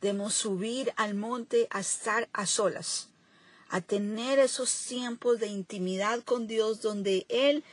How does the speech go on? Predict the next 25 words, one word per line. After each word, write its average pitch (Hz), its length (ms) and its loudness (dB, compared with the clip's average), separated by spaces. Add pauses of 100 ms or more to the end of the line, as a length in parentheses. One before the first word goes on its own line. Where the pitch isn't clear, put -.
(200)
nos 185 220 0
da 180 260 2
revelación. 165 840 0 (800)
Y 226 100 -2
dice, 247 400 4
"Y 233 140 8
abriendo 269 560 6
su 302 200 4
boca 226 500 6
les 233 260 2
enseñaba 190 800 -2
diciendo", 180 600 0
¿a 165 60 -4
quiénes? 175 560 -2
A 175 100 -4
sus 165 200 -4
discípulos. 175 720 -6 (1400)
"Bienaventurados 214 840 6
los 254 160 6
pobres 240 680 8
en 196 160 2
espíritu, 185 760 -2 (480)
porque 202 340 4
de 190 160 8
ellos 196 340 2